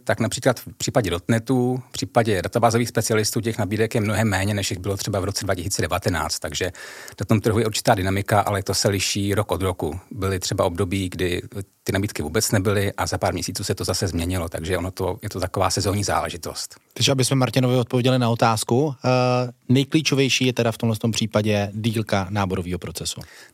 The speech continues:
Speaker 1: Délka procesu, možná i načasování. Načasovat, vychytat ten správný moment, kdy je těch, je těch nabídek dostatečné množství a targetovat ty firmy, které, eh, ty výběrové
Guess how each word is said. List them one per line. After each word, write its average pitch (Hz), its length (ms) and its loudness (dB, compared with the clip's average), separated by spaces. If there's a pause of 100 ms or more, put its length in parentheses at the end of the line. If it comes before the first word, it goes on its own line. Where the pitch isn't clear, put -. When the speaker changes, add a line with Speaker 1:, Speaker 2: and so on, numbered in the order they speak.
Speaker 1:
Délka 120 260 4
procesu, 156 640 0
možná 131 200 6
i 160 80 2
načasování. 101 880 2 (260)
Načasovat, 113 560 2 (360)
vychytat 123 380 2
ten 127 120 4
správný 113 400 2
moment, 104 520 0
kdy 104 460 0
je 101 60 -4
těch, 98 180 -2 (160)
je 92 100 -2
těch 107 200 0
nabídek 107 320 0
dostatečné 113 440 0
množství 120 480 -2 (420)
a 92 120 -2
targetovat 120 500 4
ty 131 100 4
firmy, 101 520 0
které, 95 560 0 (320)
eh, 85 80 -4 (260)
ty 110 100 0
výběrové 101 280 2